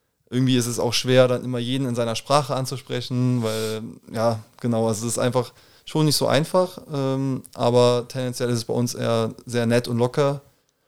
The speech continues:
und die Leute sollen auf jeden Fall auch, ähm, äußern, wenn irgendwas nicht passt. Aber wenn's dann zählt, dann bin ich schon auch eher der Chef,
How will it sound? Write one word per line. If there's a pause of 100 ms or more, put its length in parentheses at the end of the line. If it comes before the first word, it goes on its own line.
(140)
und
die
Leute
sollen
auf
jeden
Fall
auch,
ähm, (240)
äußern,
wenn
irgendwas
nicht
passt. (420)
Aber
wenn's
dann
zählt,
dann
bin
ich
schon
auch
eher
der
Chef,